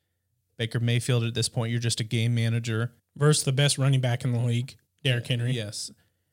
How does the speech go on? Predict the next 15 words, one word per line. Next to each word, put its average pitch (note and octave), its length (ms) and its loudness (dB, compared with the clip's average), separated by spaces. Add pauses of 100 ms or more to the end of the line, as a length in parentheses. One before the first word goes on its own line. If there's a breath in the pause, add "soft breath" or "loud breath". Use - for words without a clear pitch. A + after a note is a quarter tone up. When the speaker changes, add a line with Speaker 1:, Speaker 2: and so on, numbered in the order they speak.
(420)
Speaker 1:
And A#2+ 460 0
Derrick C3+ 280 0
Henry C3 260 -2
has A#2 180 0
shown, B2 460 2 (200)
uh, C3 80 -2
when C3 220 2
he B2+ 140 2
is C3 120 2
playing C#3 280 0
away, B2 380 2
he A2+ 160 -4
is A2 200 -4
absolutely A#2+ 580 -4 (100)
unstoppable. A#2 1080 0